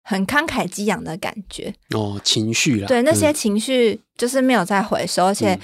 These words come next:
Speaker 1: 好像办完了一次，
Speaker 2: 嗯。
Speaker 1: 大家来参加完活动就没了。
Speaker 2: 嗯。
Speaker 1: 对，所以他就觉得那时候真的是损失惨重，对他们来说。
Speaker 2: <laughs>
Speaker 1: 所以今年他们就抓了一个主题，叫做
Speaker 2: 对。
Speaker 1: 用回忆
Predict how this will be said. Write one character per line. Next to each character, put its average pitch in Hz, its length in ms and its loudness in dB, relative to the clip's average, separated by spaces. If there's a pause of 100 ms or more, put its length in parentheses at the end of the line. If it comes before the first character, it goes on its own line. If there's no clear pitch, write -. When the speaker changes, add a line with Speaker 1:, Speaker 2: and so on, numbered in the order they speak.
(160)
Speaker 1:
好 185 160 -2
像 254 240 2
办 247 200 4
完 185 200 2
了 175 140 0
一 170 120 -4
次， 214 240 0
Speaker 2:
嗯。 214 60 -2
Speaker 1:
大 233 80 0
家 226 140 0
来 190 120 2
参 190 180 -2
加 196 180 0
完 170 120 -2
活 170 180 -6
动 190 280 -2
就 202 340 2
没 - 300 -6
了。 107 280 -4 (140)
Speaker 2:
嗯。 107 260 -4 (240)
Speaker 1:
对， 175 200 -2
所 - 120 -2
以 240 60 2
他 254 180 -2
就 269 140 -2
觉 226 140 -2
得 277 180 -2 (160)
那 247 140 2
时 240 100 0
候 202 80 4
真 208 180 0
的 202 80 2
是 214 140 2
损 156 260 0
失 180 300 -2
惨 - 260 -6 (120)
重， - 200 0 (220)
对 208 160 0
他 196 160 -2
们 175 180 -4
来 - 200 -8
说。 - 340 -6 (120)
Speaker 2:
<laughs> - 120 -20
Speaker 1:
所 311 180 4
以 320 60 4
今 262 220 2
年 226 120 6
他 226 140 4
们 208 160 2
就 214 140 0
抓 202 280 2
了 170 160 -2
一 175 60 -4
个 185 140 -2
主 175 200 -6
题， 165 200 -8
叫 190 180 0
做 202 120 2
Speaker 2:
对。 190 100 2
Speaker 1:
用 196 200 2
回 170 440 0
忆 196 240 -8